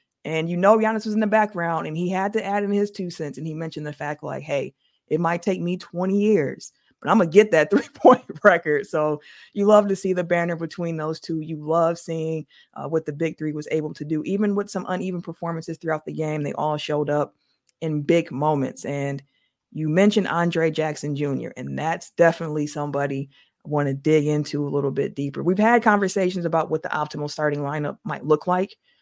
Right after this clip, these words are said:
for this Milwaukee Bucks team. And with Malik Beasley out tonight, we got our very first look at a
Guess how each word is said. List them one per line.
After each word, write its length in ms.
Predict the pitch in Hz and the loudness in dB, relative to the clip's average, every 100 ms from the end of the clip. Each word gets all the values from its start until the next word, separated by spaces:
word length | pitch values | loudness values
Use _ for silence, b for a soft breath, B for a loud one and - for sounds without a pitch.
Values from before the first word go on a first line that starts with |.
| _ - | _ 4
for 160 | 208 | 6
this 100 | 214 | 6
Milwaukee 300 | 214 214 214 | 2 0 0
Bucks 260 | 208 220 220 | 2 0 2
team. 380 | 254 247 254 254 _ _ - | 0 2 2 -2 _ _ -6
And 240 | 170 170 | -2 0
with 140 | 165 175 | 0 0
Malik 280 | 170 185 170 | 0 0 0
Beasley 380 | 180 175 151 | -2 0 -2
out 300 | 160 143 - | 0 -2 -4
tonight, 480 | - 156 170 175 - _ _ _ _ | -8 -2 2 0 -2 _ _ _ _
we 100 | 180 | 0
got 140 | 175 156 | 2 2
our 100 | 147 | 4
very 260 | 165 165 | 2 2
first 380 | 160 170 156 - | -2 -2 -2 -2
look 260 | 151 147 - | -4 -4 -4
at 160 | 143 139 | -8 -6
a 160 | 135 | -10